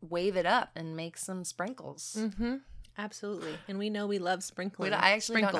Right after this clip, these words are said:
Speaker 1: how to
Speaker 2: Sprinkles.
Speaker 1: make sprinkles. Just throwing that
Speaker 2: No.
Speaker 1: out there.
Speaker 2: Or you could sprinkle things that aren't really sprinkles, like happiness or
Speaker 1: Mm-hmm.
Speaker 2: kindness or
Speaker 1: Compliments.
Speaker 2: smiles. Yeah.
Speaker 1: Hugs.
Speaker 2: Yeah, you can sprinkle all sorts of things.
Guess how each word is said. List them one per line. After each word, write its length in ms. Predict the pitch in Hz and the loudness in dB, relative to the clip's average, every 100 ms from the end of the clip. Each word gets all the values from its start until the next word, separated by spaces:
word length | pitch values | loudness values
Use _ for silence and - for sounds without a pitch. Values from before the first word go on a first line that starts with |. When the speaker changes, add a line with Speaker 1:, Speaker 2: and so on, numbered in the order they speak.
| 185 | 4
Speaker 1:
how 100 | 170 | 4
to 60 | |
Speaker 2:
Sprinkles. 140 | 156 156 | 2 -2
Speaker 1:
make 240 | 151 147 | -4 -6
sprinkles. 680 | - - 127 123 - - - | -8 -6 -8 -8 -12 -10 -10
Just 400 | 139 - - - - - - 175 | -8 -8 -10 -14 -20 -20 -12 -2
throwing 200 | 165 165 | 2 4
that 100 | 156 | 4
Speaker 2:
No. 60 | |
Speaker 1:
out 180 | 156 160 | 4 2
there. 320 | 180 175 175 - - _ _ | 0 0 -2 -6 -20 _ _
Speaker 2:
Or 260 | 185 185 190 | 2 4 4
you 180 | 202 | 2
could 340 | 190 208 185 170 | 0 0 -2 -4
sprinkle 800 | - - 190 185 196 180 175 180 - | -8 -4 -2 -2 0 2 2 0 0
things 360 | 185 185 190 | -2 -2 -4
that 120 | - | -4
aren't 180 | 180 180 | -2 -2
really 220 | 170 240 | -4 -6
sprinkles, 560 | 311 - - - 165 - | -6 -8 -12 -10 -10 -6
like 280 | 175 180 - | -2 -4 -6
happiness 640 | - 208 - 220 - - - | -2 -2 0 -4 -4 -10 -4
or 140 | 190 214 | -2 0
Speaker 1:
Mm-hmm. 120 | 277 | 0
Speaker 2:
kindness 540 | 180 220 220 - - | 2 0 -2 -6 -6
or 60 | - | 2
Speaker 1:
Compliments. 600 | 220 202 175 262 - 156 | 4 6 6 6 2 -2
Speaker 2:
smiles. 340 | - - - - - | -2 -4 -6 -12 -4
Yeah. 100 | 247 | 6
Speaker 1:
Hugs. 640 | 262 240 175 165 - - - _ _ _ | 6 6 0 -6 -8 -8 -14 _ _ _
Speaker 2:
Yeah, 220 | 208 226 - | -10 -8 -6
you 140 | 175 | -6
can 140 | 202 220 | -4 -6
sprinkle 340 | - 220 226 | -4 -4 -2
all 140 | 208 214 | -2 -2
sorts 260 | 202 220 | -2 -4
of 60 | 190 | -4
things. 440 | - 170 175 - | -8 -10 -10 -10